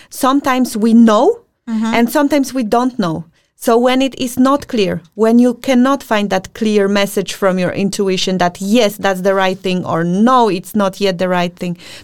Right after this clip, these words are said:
Speaker 1: did you have any sort of criteria or anything that you could give as a tip to Anne?
Speaker 2: I'm not sure if I had crit-, well, I could say that one,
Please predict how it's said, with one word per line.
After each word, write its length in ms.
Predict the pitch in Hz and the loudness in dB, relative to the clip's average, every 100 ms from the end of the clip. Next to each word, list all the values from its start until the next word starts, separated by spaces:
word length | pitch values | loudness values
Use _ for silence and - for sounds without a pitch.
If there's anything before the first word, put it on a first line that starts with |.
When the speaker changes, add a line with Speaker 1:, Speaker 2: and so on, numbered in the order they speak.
| - | -2
Speaker 1:
did 120 | 208 | 0
you 120 | 247 | 2
have 200 | 226 247 - | 0 -2 0
any 280 | 214 220 190 | 0 0 -2
sort 360 | - 208 202 | -2 -2 0
of 140 | 202 - | -4 -4
criteria 800 | 196 185 - 247 254 247 240 - | -2 -2 -2 -2 0 2 0 2
or 160 | 185 | 0
anything 440 | - 202 208 208 196 | 0 0 0 -2 -2
that 240 | 196 190 | -4 -4
you 340 | 196 202 196 190 - - - | 0 2 2 0 -8 -20 -18
could 260 | - 233 175 | 0 0 0
give 240 | 214 233 | -4 -4
as 180 | - 208 | -2 -4
a 60 | 208 | -4
tip 340 | 208 277 302 _ _ - - - - | -2 -4 -4 _ _ -20 -18 -16 -6
to 140 | 240 226 | -4 0
Anne? 280 | 233 294 330 _ | 0 0 -4 _
Speaker 2:
I'm 240 | - 240 240 | -4 -2 -2
not 160 | 302 392 | -2 -4
sure 200 | - 311 | -4 -4
if 180 | 302 262 | -4 -6
I 80 | 254 | -6
had 340 | 254 277 - | -4 -4 -6
crit-, 380 | - 240 233 - | -6 -6 -6 -6
well, 340 | 220 220 196 - - | -2 0 -2 -6 -6
I 120 | 254 | -6
could 220 | 254 294 | -4 -4
say 240 | - 269 | -2 -2
that 260 | 240 214 - | -2 -6 -4
one, 280 | 233 240 | -2 -2